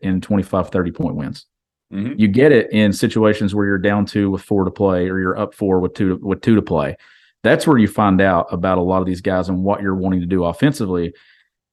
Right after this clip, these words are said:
Speaker 1: And that's where I think Cal's gonna get, this is gonna be answer week for Cal and this team. You're gonna find out how good they are, but you're also gonna find out who your guys are and what roles they need to be in. And s-, there'll be some things look different on November twentieth than what they do on November fourteenth.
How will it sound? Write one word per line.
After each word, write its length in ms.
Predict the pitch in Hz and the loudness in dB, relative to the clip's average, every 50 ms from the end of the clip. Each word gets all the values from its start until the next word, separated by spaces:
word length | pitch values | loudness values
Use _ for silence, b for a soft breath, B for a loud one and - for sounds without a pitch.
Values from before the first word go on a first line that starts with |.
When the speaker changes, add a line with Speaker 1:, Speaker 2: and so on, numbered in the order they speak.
| _ _ 104 | _ _ -2
Speaker 1:
And 140 | 101 98 | 0 2
that's 260 | 110 117 123 - - 117 | 2 2 0 0 0 0
where 160 | 117 110 104 | 2 2 2
I 60 | 104 | 2
think 240 | 101 - 110 98 - | 0 -2 -4 -4 -4
Cal's 260 | - 110 104 98 98 | -4 -2 -2 -2 -4
gonna 180 | 101 101 95 92 | -4 -4 -4 -4
get, 140 | 90 95 | -2 -2
this 160 | 92 135 139 - | 0 -2 -2 -2
is 80 | 143 | 0
gonna 160 | 143 143 131 | 2 2 4
be 160 | 113 113 107 - | 4 2 0 0
answer 360 | 95 101 101 - - 95 85 | -2 -2 -4 -4 -6 -8 -8
week 240 | 85 87 85 85 - | -6 -6 -6 -8 -8
for 100 | - - | -8 -8
Cal 440 | 82 - 92 82 80 78 80 92 98 - | -4 -2 0 0 0 0 -2 -4 -4 0
and 140 | 95 92 | 2 2
this 120 | 90 - - | 2 0 0
team. 280 | - 76 - - - _ _ - | -2 -4 -4 -4 -8 _ _ 0
You're 100 | 101 101 | 2 2
gonna 140 | 110 104 98 | 2 2 2
find 300 | - - 107 107 110 113 | 2 0 2 4 4 4
out 160 | 117 117 117 | 2 2 2
how 80 | 123 | 0
good 180 | 117 113 127 127 | 0 0 0 2
they 100 | 135 131 | 2 4
are, 320 | 113 87 82 85 98 101 - _ _ _ _ _ _ _ _ _ _ _ _ _ _ | 4 2 2 0 -2 -4 -8 _ _ _ _ _ _ _ _ _ _ _ _ _ _
but 160 | - 101 - | -12 -6 -2
you're 100 | 113 113 | 0 0
also 180 | 113 110 - 117 | 2 0 0 -2
gonna 140 | 107 107 104 | 0 -2 -2
find 300 | - - 110 107 104 101 | 0 0 0 2 2 0
out 160 | 101 92 87 | 0 -2 -2
who 80 | 107 104 | -4 -4
your 160 | 98 101 98 | -2 -2 -2
guys 320 | 95 101 98 98 95 104 | -2 -2 -2 -2 -2 -2
are 240 | 101 95 95 98 98 | -2 0 0 0 0
and 240 | 95 95 95 98 98 | -2 -2 -4 -4 -2
what 160 | 101 104 104 92 | -2 -2 -2 0
roles 280 | 101 101 98 101 92 | 0 0 0 -2 -2
they 100 | 92 98 | -4 -4
need 140 | 95 95 87 | -4 -4 -4
to 40 | 90 | -4
be 220 | 82 113 135 131 | -2 0 2 2
in. 260 | 104 101 95 92 92 92 | 2 2 0 0 -2 -4
And 280 | 90 95 92 95 92 | -4 -4 -4 -4 -4
s-, 140 | - - - | -6 -10 -6
there'll 200 | - 113 110 120 | -2 0 0 2
be 140 | 123 139 143 | 2 2 2
some 240 | 139 - 156 143 - | 2 2 -2 0 2
things 280 | 135 139 143 139 120 | 2 4 4 4 2
look 200 | 127 131 120 113 | 0 0 -2 0
different 360 | 107 127 127 - 117 101 95 | -2 -2 -2 -2 -4 -4 -4
on 120 | 104 104 101 | -4 -2 -2
November 340 | 104 101 98 110 104 98 95 | -2 -2 -2 -2 -2 -4 -4
twentieth 400 | - - 117 113 104 92 87 - | -4 -2 -2 0 0 -2 -4 -4
than 120 | 98 95 | -4 -4
what 160 | 95 92 - | -4 -4 -4
they 100 | - 92 | -4 -4
do 240 | 92 92 95 92 92 | -2 0 0 0 0
on 100 | 92 90 | 0 0
November 540 | 90 90 87 95 92 90 90 90 87 85 - - | -2 -2 -2 -2 -2 0 0 -2 -2 -4 -6 -8
fourteenth. 440 | - 101 - - 85 82 - - | -8 -8 -6 -6 -8 -8 -8 -10